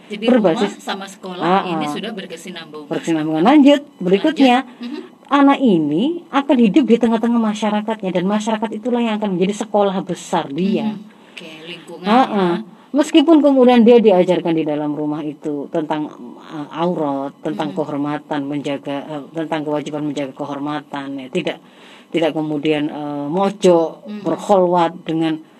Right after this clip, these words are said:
Speaker 2: orang-orang yang bukan mahramnya, yang itu akan mengantarkan pada aktivitas mendekati zina misalkan. Tapi kalau kemudian dia di masyarakatnya itu, dia ketemu dengan berbagai macam paparan informasi yang mengajarkan kepada dia sebaliknya, maka itu akan menjadi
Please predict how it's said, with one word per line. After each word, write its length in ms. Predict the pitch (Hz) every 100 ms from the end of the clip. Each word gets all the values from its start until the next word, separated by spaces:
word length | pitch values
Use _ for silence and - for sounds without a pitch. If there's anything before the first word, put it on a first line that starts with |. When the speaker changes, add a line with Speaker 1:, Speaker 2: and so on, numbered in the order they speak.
| _ _ _ _ _
Speaker 2:
orang-orang 540 | - 156 156 156 160 151 156 151 151 135 139
yang 200 | 160 151
bukan 320 | 175 180 185
mahramnya, 800 | 170 175 180 170 170 160 156 156
yang 160 | 156 160
itu 80 | 170
akan 160 | 160
mengantarkan 480 | 160 156 151 156 170
pada 240 | 156 147 135
aktivitas 400 | 160 156 - 165
mendekati 480 | 147 151 151 151
zina 320 | 147 175 165 156
misalkan. 400 | 147 160 151 - - - - -
Tapi 240 | - 311 349
kalau 160 | 311
kemudian 720 | 285 277 277 226 220 214 208 - - - - -
dia 240 | 208 190
di 80 | 196
masyarakatnya 720 | 190 180 196 185 185 185 175
itu, 240 | 180 302
dia 320 | 220 185 233 - - _ _ _ - _ _ -
ketemu 400 | 247 285 277 320
dengan 320 | 214 185 196 226 220 - _ _
berbagai 400 | - 180 180 190
macam 400 | 196 190 185 208
paparan 480 | 214 214 220 214 214
informasi 880 | 202 196 185 185 185 185 202 170 165
yang 160 | 165 165
mengajarkan 640 | 165 165 156 180 196 185
kepada 320 | 180 165 160
dia 160 | 170 180
sebaliknya, 560 | 202 175 180 311 202
maka 240 | 170 226 311
itu 160 | 330
akan 320 | 392 320 285 226
menjadi 320 | 175 226